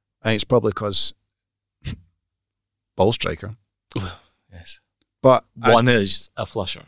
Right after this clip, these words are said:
Speaker 1: <laughs> one does flush one's one iron. But I did, I had a one iron for years and I always loved it. Would I play one now? No. But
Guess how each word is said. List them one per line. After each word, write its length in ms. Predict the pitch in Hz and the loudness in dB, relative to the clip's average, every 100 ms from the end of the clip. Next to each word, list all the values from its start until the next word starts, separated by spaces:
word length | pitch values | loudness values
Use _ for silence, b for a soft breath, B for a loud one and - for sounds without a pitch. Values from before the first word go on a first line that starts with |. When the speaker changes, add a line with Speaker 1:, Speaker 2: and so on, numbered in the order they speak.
| _ | _
Speaker 1:
<laughs> 120 | 117 | 4
one 520 | 180 156 135 139 135 | 6 8 8 8 6
does 420 | 127 151 143 120 - | 4 6 6 2 -2
flush 520 | - 131 117 - - | -2 0 2 2 0
one's 400 | 113 107 104 92 | -4 -8 -6 -6
one 180 | 113 92 | -6 -6
iron. 320 | 80 78 95 B 170 B B B B _ | -8 -12 -16 B -18 B B B B _
But 100 | 135 | 2
I 80 | 135 | 4
did, 360 | 151 151 120 - _ - | 4 2 0 -10 _ 0
I 160 | 123 | 2
had 240 | 101 120 117 | 2 0 0
a 60 | |
one 200 | 104 110 | -2 -4
iron 220 | 110 107 95 | -4 -8 -8
for 100 | 92 | -6
years 260 | 104 123 | -4 -4
and 80 | 101 | -4
I 120 | 90 - | -8 -6
always 340 | 101 101 98 | -4 -4 -6
loved 220 | 90 87 - | -10 -12 -14
it. 100 | - _ _ _ _ _ _ _ _ _ _ - | -16 _ _ _ _ _ _ _ _ _ _ -4
Would 200 | 120 120 | 2 2
I 80 | |
play 220 | - 135 120 | 0 -2 -2
one 220 | 117 107 | -2 -4
now? 220 | 113 131 107 - _ _ _ _ | -6 -8 -10 -18 _ _ _ _
No. 280 | 90 82 - _ _ _ _ _ _ _ _ - | -10 -10 -10 _ _ _ _ _ _ _ _ -4
But 140 | - | -4